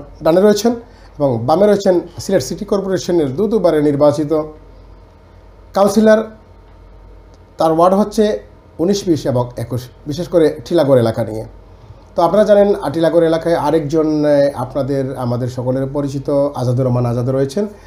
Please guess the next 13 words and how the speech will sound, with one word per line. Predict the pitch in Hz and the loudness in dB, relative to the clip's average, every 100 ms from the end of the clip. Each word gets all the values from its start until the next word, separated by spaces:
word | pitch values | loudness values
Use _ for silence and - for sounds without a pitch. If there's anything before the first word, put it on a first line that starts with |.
| - - | -20 -8
আ, | 131 127 117 117 | -4 -2 -2 -4
সেখানে। | 127 104 101 110 - - - - - - - - | -6 -6 -8 -12 -18 -20 -20 -20 -20 -20 -20 -4
তো | 151 143 139 | 0 0 0
আর | 139 135 127 135 - - - | 0 2 2 -4 -8 -20 -18
যিনি | 143 151 165 180 | -8 0 2 2
আজকে | 147 - 185 175 175 - - - - - 139 | 0 -4 0 0 0 -6 -20 -20 -20 -18 -6
যে | 151 | -6
কাউন্সিলর | 151 160 151 175 160 156 - | -2 -4 0 0 0 -4 -10
জনাবা | 143 135 131 127 127 - - - - - - - - - | -4 -2 0 -2 -4 -18 -20 -20 -20 -20 -20 -20 -20 -6
নাজনীন | 143 139 | -4 0
আক্তার | 160 160 | -2 -2
কোনা | - 175 185 | -2 2 2
এসেছেন, | 180 - 170 | 2 -4 -4